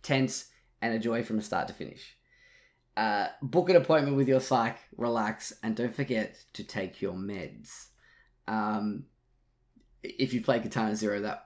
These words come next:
that last line will probably make a little bit more sense. But, like, I, I, I loved this game. It's, it is just like, it's like a t-, like a two D side-scrolling Hotline Miami in a way,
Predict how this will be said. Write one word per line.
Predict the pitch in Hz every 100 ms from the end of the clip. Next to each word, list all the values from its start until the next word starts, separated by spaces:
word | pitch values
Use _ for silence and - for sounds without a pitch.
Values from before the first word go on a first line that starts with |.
| -
that | 107 -
last | 110 107 - -
line | 107 101
will | 107
probably | 113 107 104
make | 104
a | 104
little | 107
bit | 104
more | 98
sense. | 107 110 110
But, | - 120
like, | 135 135 - - - -
I, | 131 - 117 104
I, | - 139 143 -
I | 120 135
loved | 107 113 113 95
this | - 104
game. | - 101 104 -
It's, | 117 - - -
it | 123
is | 123 117
just | 113 135 131
like, | 123 113 113 - _ _ _ -
it's | 143 -
like | 139 -
a | 135
t-, | - 127
like | 131 131
a | 131
two | 156
D | 151 135
side-scrolling | 131 123 - 123 117 107 - _ -
Hotline | - 104 117
Miami | 107 117 135 147
in | 143
a |
way, | 151 170 214